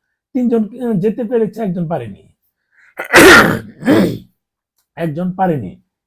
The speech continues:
এই ক্ষেত্রে তো, আহ, মানে তার টাকা টুকা যা ছিল সব লস। এখন এইসব ক্ষেত্রে যারা এরকম যাচ্ছেন, তাদের কয়ে-, আরো কয়েকটা পয়েন্ট বলি। যে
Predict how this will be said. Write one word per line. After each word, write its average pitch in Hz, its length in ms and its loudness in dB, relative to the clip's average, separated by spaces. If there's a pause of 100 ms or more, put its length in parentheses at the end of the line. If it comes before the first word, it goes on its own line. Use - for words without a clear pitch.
(120)
এই 202 140 0
ক্ষেত্রে 233 360 -6
তো, 220 120 -4
আহ, 196 580 -4
মানে 170 220 -6
তার 165 220 -2
টাকা 185 200 -6
টুকা 180 220 -6
যা 151 160 -6
ছিল 240 260 -10
সব 151 200 -12 (300)
লস। 120 240 -12 (960)
এখন 220 280 -6
এইসব 240 320 -2 (120)
ক্ষেত্রে 254 520 -2 (500)
যারা 165 340 0 (220)
এরকম 226 360 -2
যাচ্ছেন, 226 300 -6
তাদের 208 280 -4
কয়ে-, 202 260 -4
আরো 180 200 -6
কয়েকটা 180 240 -8
পয়েন্ট 139 320 -8
বলি। 190 280 -4 (480)
যে 151 320 -6